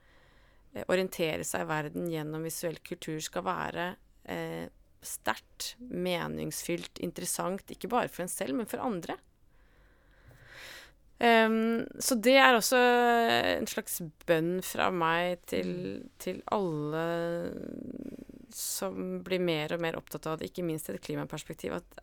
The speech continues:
Speaker 1: ære være det, det er kjempebra, men, men la det for Guds skyld være en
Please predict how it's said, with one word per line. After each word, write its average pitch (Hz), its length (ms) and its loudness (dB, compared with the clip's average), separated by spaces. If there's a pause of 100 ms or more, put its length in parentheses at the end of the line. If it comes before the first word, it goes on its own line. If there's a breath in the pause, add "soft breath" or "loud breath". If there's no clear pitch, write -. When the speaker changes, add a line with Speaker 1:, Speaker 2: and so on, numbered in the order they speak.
(120)
Speaker 1:
ære 165 360 -2
være 160 240 -4
det, 165 180 -4
det 170 80 -4
er 175 80 -4
kjempebra, 175 500 -6
men, 175 300 -4 (320)
men 175 280 -6 (120)
la 151 220 -4
det - 100 -8
for 180 120 -10
Guds - 320 -14
skyld 175 240 -6
være 165 280 -6
en 180 180 -8